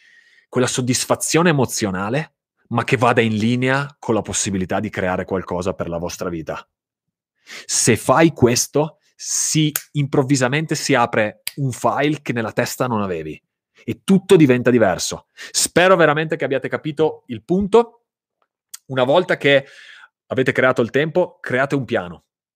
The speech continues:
Cre-, fa-, fate esattamente quello che vi ho spiegato prima. Chiarezza, piano d'azione, disciplina. Flessibilità, analisi apatica, piano d'azione, disciplina. Così funziona, così funzionano i risultati.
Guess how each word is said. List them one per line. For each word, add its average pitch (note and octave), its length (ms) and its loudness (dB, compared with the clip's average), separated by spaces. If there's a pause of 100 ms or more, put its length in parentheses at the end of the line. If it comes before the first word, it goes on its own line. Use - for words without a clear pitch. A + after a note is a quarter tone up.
(120)
Cre-, C3 160 -4
fa-, D3 100 -8
fate F3+ 240 0
esattamente D#3+ 420 -2
quello D3 160 -2
che C#3 60 -2
vi C#3 60 0
ho B2+ 40 -2
spiegato A#2+ 380 -4
prima. F2 300 -10 (320)
Chiarezza, C#3+ 440 -2
piano A2+ 180 -8
d'azione, A#2+ 360 -8
disciplina. F#2+ 760 -6 (400)
Flessibilità, A2 640 2
analisi G2+ 400 2
apatica, G2+ 580 0
piano A2 340 -2
d'azione, B2+ 500 0
disciplina. F2+ 680 -6 (260)
Così A2+ 180 0
funziona, F#2+ 540 -6
così A2 220 -6
funzionano G2+ 640 -12
i A#2+ 120 -6
risultati. G#2+ 500 -4